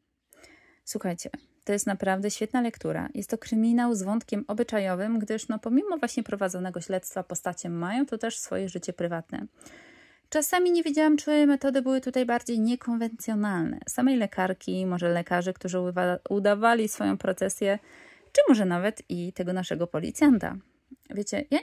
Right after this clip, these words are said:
niby sama znam ludzi, którzy leczą ziołami i wiem, że to działa. Wiem też, że są tacy ludzie, którzy twierdzą, że leczą,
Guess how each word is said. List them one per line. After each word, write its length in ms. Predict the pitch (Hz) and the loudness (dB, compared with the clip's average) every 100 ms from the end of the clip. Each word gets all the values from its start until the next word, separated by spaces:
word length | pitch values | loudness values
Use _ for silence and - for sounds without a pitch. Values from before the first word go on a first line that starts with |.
| 508 | -2
niby 120 | 320 | -4
sama 240 | 226 202 | -2 -2
znam 200 | 190 190 | -2 -2
ludzi, 200 | 190 190 | -2 -6
którzy 260 | - 180 170 | -8 -6 -4
leczą 320 | 180 - 180 | -4 -4 -6
ziołami 540 | 170 170 175 175 180 | -2 -2 -2 -2 -4
i 20 | 170 | -6
wiem, 180 | 196 190 | -4 -4
że 100 | 185 | -4
to 120 | 165 | -4
działa. 380 | 165 160 165 - | -2 -2 -2 -6
Wiem 260 | 165 220 226 | -4 -2 -2
też, 160 | 165 | -2
że 100 | 160 | -6
są 180 | 165 175 | -6 -4
tacy 240 | 170 170 165 | -4 -4 -2
ludzie, 280 | 165 170 | -2 -2
którzy 380 | 170 - 165 165 - - - - _ _ - | -6 -6 -6 -6 -6 -20 -20 -20 _ _ -14
twierdzą, 540 | - 220 233 190 185 | 2 6 6 6 2
że 120 | 180 | 6
leczą, 500 | 185 185 175 185 214 | 6 4 2 0 2